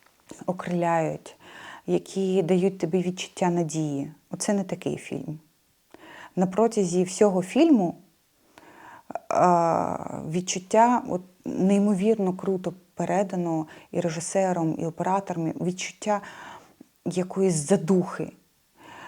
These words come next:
а, с-, м, самотності, відчаю. Взагалі фільм насправді називається «Detachment», а, що означає «відстороненість». Оце правда.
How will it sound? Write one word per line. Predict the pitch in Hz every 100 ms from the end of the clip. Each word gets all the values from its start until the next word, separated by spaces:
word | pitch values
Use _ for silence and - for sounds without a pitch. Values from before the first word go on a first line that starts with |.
| - -
а, | - 160 147
с-, | - - -
м, | 180 - - 147
самотності, | - - 202 208 190 190 160 - - 147 147 -
відчаю. | 156 190 214 - - 151 143 - - - - - -
Взагалі | 180 185 185 240
фільм | 240 254 262
насправді | 196 - 196 190 180
називається | 170 170 180 175 175 - 170 -
«Detachment», | 160 - 208 285 - 202 170 - - - - - -
а, | - 170 165 160
що | 160 -
означає | 185 185 165 - 196
«відстороненість». | 180 185 - 185 185 180 156 147 - - - _ _ _ _ _ _ _ _ - - -
Оце | 185 185 214
правда. | 214 208 226 185 156